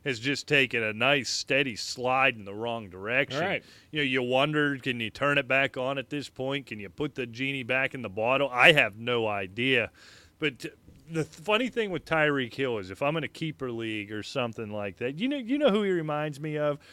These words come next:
Speaker 1: Remember when they decided we're gonna take Devin Hester from just a kick return specialist
Speaker 2: Right.
Speaker 1: and somebody who runs reverses to now we're gonna make him our number one wide receiver and run our offense dynamically that way? That doesn't work.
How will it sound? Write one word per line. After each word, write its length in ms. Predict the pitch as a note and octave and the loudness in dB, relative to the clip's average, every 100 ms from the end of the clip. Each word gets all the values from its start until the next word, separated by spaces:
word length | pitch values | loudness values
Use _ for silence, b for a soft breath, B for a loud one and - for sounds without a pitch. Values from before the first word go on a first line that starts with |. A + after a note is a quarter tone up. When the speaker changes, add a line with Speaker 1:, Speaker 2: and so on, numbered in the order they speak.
| B - | B -4
Speaker 1:
Remember 460 | D#3 E3+ A3 B3+ | 0 2 2 4
when 220 | G#3 F3+ | 4 4
they 160 | F3 F3 | 4 0
decided 520 | D#3 - E3+ D#3 D3+ | 0 -2 2 2 2
we're 160 | C#3+ E3+ | 0 0
gonna 140 | E3+ | -2
take 320 | D3 E3 C#3+ | 0 0 0
Devin 280 | B2 C#3+ C#3 | 2 0 0
Hester 500 | A#2+ C3+ - C#3+ C3 | -4 -6 -6 -6 -6
from 180 | B2 A#2+ | -6 -10
just 220 | A2+ B2+ - | -8 -6 -6
a 80 | |
kick 300 | B2 D3 C#3 | -6 -6 -6
return 400 | C#3 A#2+ C#3 B2+ | -8 -6 -6 -6
specialist 760 | A#2 - C#3 B2+ C#3+ C3+ B2+ A#2+ | -8 -4 -4 -4 -4 -2 -2 -4
Speaker 2:
Right. 320 | C3+ C#3 B2+ - | -2 0 -2 -4
Speaker 1:
and 160 | C3 | -4
somebody 460 | - D#3 C#3 C#3 C3 | -2 -2 2 2 2
who 100 | C#3 | 0
runs 320 | C3+ C#3+ C3+ | -2 -4 -4
reverses 720 | B2 C3 B2 B2+ C3 - C3 - | -6 -6 -2 -2 -2 -4 -8 -6
to 140 | C3 | -6
now 220 | B2 C3 | 0 2
we're 100 | C#3 | 2
gonna 160 | C#3 C3 | 0 0
make 260 | C3+ C3+ | -2 -2
him 140 | C#3 C3 | -2 -4
our 140 | B2+ | -4
number 240 | B2+ C3 B2+ | -2 -4 -2
one 240 | B2 B2 | -4 -2
wide 260 | B2+ B2+ A#2 | -2 0 -2
receiver 680 | A2+ - C3+ B2+ B2 A#2+ B B B | -6 -4 -4 -2 -4 -6 B B B
and 180 | D3 B2+ | -4 0
run 220 | C3+ C3 | 0 2
our 220 | B2+ B2+ B2 B2+ | 2 4 4 2
offense 360 | B2+ C#3 A#2 | 0 -4 -2
dynamically 800 | - A#2+ A#2 B2 C3+ B2+ - B2 | 0 0 0 -2 -2 -4 -4 -2
that 260 | A2+ B2 B2 | 2 2 2
way? 140 | B2 B2+ | -4 -6
That 240 | C#3+ F#3 - | -2 0 2
doesn't 400 | A#3+ C#4 C4 A#2+ | 0 2 -4 -2
work. 320 | C#3 B2+ | 0 0